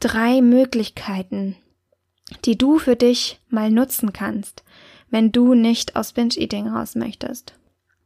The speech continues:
Das waren jetzt mal die drei Möglichkeiten, die du für dich mal nutzen könntest, wenn du nicht aus Binge-Eating raus willst, was ich persönlich aber sehr stark anzweifle, weil sonst wärst du ja vermutlich auch nicht hier und würdest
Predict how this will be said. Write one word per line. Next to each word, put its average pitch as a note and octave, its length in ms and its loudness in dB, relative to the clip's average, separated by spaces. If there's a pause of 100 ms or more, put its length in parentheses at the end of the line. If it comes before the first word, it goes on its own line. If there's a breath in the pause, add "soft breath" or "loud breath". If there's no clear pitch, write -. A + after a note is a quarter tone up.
(100)
Das D4+ 300 0
waren B3+ 220 6
jetzt B3 240 2
mal A3+ 280 4
die A3+ 220 0
drei A#3+ 320 2
Möglichkeiten, A#3 960 2
die A3+ 240 0
du C#4 220 2
für - 180 -4
dich B3+ 300 0
mal G#3+ 180 -2
nutzen A#3+ 480 0
könntest, A#3 720 0
wenn A3+ 180 4
du A3 80 2
nicht A3 300 -2
aus G#3+ 160 -4
Binge-Eating G3+ 640 -2
raus G#3 500 -2
willst, A3 500 -2 (360 loud breath)
was - 160 -4
ich - 160 0
persönlich B3+ 440 4
aber A#3 200 2
sehr A3+ 240 2
stark - 340 -2
anzweifle, A#3+ 640 0
weil G#3+ 180 0
sonst G#3+ 400 -2
wärst G#3+ 380 0
du - 20 2
ja G#3 240 2
vermutlich G#3 680 0
auch G3 180 -4
nicht - 240 -6
hier D#4 260 2
und A#3+ 200 2
würdest A3 480 -2